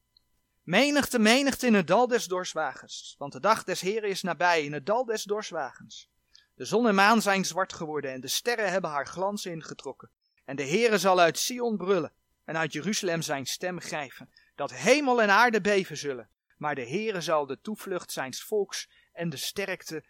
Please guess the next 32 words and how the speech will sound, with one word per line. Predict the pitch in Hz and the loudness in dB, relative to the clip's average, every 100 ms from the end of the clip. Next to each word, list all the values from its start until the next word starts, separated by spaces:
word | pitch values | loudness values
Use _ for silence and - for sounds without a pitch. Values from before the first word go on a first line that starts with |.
| _ _ | _ _
der | 139 120 | -6 -6
kinderen | - 226 196 143 123 | -8 -14 -12 -12 -10
Israëls | 135 160 156 143 135 131 127 - _ _ _ | -8 -8 -8 -10 -10 -12 -12 -14 _ _ _
zijn." | 117 139 160 139 - _ _ _ _ | -10 -6 -4 -6 -12 _ _ _ _
Blijkbaar | 151 233 285 277 175 151 185 285 | -4 2 2 2 2 4 4 4
moet | 277 247 247 180 | 4 4 4 0
de | 196 | 0
oogst | - 277 277 - - | 6 6 6 0 -2
eerst | - 254 214 220 | 2 2 4 0
rijp | 202 226 294 262 | 0 2 2 2
zijn. | - 202 156 113 95 _ _ _ _ | -2 0 0 0 -10 _ _ _ _
En | - | -2
dan | 240 254 | 4 6
hebben | 277 262 | 6 8
we | 247 | 8
het | 220 - | 8 8
niet | 302 277 254 - - _ _ _ _ _ | 4 8 6 4 -8 _ _ _ _ _
over | 160 160 156 | -4 -2 -4
een | 160 | -4
oogst | - 160 - - | -2 -4 -4 -4
van | 202 190 | -2 -2
gelovigen. | - 233 269 285 - - 175 - _ _ _ _ _ _ _ | -4 -2 -2 -2 -10 -10 -12 -14 _ _ _ _ _ _ _
Maar | 190 | -2
dan | 185 | 0
hebben | 175 254 | 0 0
we | 190 | -2
het | 185 | 0
over | 185 156 160 | 0 0 -6
een | 160 | -4
oogst | - 277 - - | 2 2 2 -4
van | 202 170 - | -4 -4 0
ongelovigen. | 269 311 - 208 233 339 - - - | 0 0 0 2 4 2 -4 -14 -16